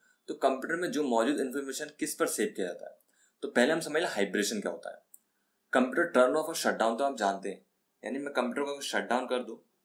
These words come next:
तो मेरी सारी एप्लीकेशन क्लोज हो जाएंगी और कंप्यूटर शट डाउन सेफली, सुरक्षित तरीके से बंद हो जाएगा,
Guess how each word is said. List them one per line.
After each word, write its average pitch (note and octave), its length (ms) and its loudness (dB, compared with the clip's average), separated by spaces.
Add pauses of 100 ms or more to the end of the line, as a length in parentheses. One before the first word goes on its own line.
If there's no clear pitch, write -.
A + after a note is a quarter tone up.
तो B2+ 60 -10
मेरी C3 260 0
सारी A#2 360 2
एप्लीकेशन C3 440 0
क्लोज B2 300 -2
हो A#2 120 0
जाएंगी A2+ 300 -4
और A#2+ 240 0
कंप्यूटर A#2 300 0
शट G#2 280 0
डाउन G2+ 220 0
सेफली, A#2 480 -4 (140)
सुरक्षित - 380 -6
तरीके A#2 200 0
से D#3 120 0
बंद G#2 240 0
हो F#2 100 0
जाएगा, E2+ 280 -12